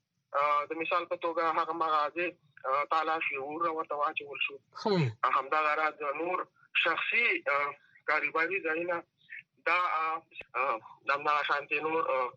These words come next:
Speaker 1: نور کاروباري مراکز، ا، شخصي واړه،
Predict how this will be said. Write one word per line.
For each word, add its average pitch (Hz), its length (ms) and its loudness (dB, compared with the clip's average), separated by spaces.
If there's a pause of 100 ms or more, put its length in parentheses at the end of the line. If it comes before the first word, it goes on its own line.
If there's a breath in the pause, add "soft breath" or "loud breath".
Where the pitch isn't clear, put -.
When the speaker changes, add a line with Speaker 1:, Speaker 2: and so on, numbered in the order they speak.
(380 loud breath)
Speaker 1:
نور 151 720 -2 (520 loud breath)
کاروباري 151 560 0
مراکز، 160 520 0 (540)
ا، 131 260 2
شخصي 156 340 0
واړه، 170 380 2